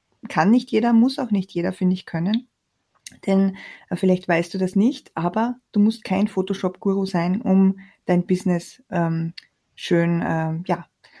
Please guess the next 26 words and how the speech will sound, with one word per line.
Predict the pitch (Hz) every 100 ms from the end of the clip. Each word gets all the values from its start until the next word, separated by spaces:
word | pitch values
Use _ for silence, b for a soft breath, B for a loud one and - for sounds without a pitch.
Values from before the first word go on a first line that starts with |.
| b _
an | 180
den | 175 175
Mann | 160 170
und | 165
an | 165
die |
Frau | 165 - 160
zu | -
bringen. | - 190 202 202 b b b 190
Denn | 185 185
es | 185 -
gibt | 190 -
ein | 185 180 185
besonders | 190 185 180 202 220 - - -
knackiges, | 196 175 - 202 202 190 190 - _ _
sehr, | - - 196 170
sehr | 170
cooles | 165 - 190 190 -
Tool, | - 196 214 233 b b b b
das, | 180 180 196
und | 196 185
jetzt | 185
kommt's, | - 180 196 - - _ _ _
völlig | - - 185 196
gratis | - 156 - 190
ist, | - 247 -